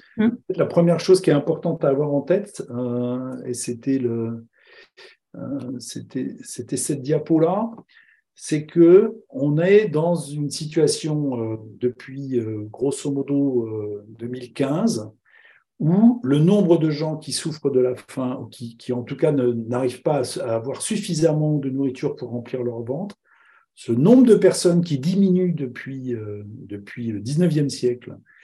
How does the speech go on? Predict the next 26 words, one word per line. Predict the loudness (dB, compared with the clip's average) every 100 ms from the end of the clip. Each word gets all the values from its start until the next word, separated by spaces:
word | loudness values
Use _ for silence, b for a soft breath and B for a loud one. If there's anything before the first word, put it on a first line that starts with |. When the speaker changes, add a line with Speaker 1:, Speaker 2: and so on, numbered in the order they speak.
| b b b b -10
Speaker 2:
et | -10
qui | -2 4 6
a | 6
continué | 2 0 0 2 4 6
de | 4
diminuer, | 0 0 0 0 0 -2 -4 -6
euh, | -6 -4
depuis | -4 -4 -4 -4
la | -2 -4
Seconde | 0 0
Guerre | 2 0
mondiale, | 0 -2 0 0 0
pour | 0 0
la | 0
première | 2 4 2 2
fois | 0
dans | 0
l'histoire | -2 -4 -6
du | -6
monde, | -6 -4 -4
il | 0 0
augmente | 0 -4 -12 -14 -18 _
depuis | -12 -10 -10
deux | -10
mille | -10 -12
quinze. | -16 -16 -20